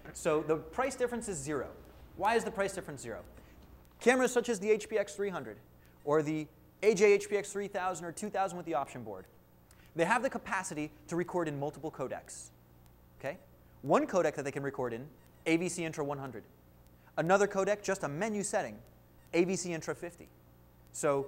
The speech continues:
no price difference between the cameras that shoot in fifty and one hundred. Additionally, for our, uh, for our friends that are shooting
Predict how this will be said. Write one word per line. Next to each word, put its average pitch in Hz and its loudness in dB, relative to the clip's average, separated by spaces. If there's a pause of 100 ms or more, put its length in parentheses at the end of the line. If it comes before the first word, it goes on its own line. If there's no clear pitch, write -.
no 185 6
price 202 2
difference 117 -8 (220)
between 151 -2
the 139 -2 (120)
cameras 151 -2
that 131 -6
shoot 139 -4
in 131 -8
fifty 131 -6
and 123 -8
one 117 -8
hundred. 101 -10 (760)
Additionally, 151 -2 (200)
for 147 2
our, 175 6
uh, 156 -2
for 190 0
our 165 2
friends 233 -2
that 202 -2
are 190 0
shooting 185 -4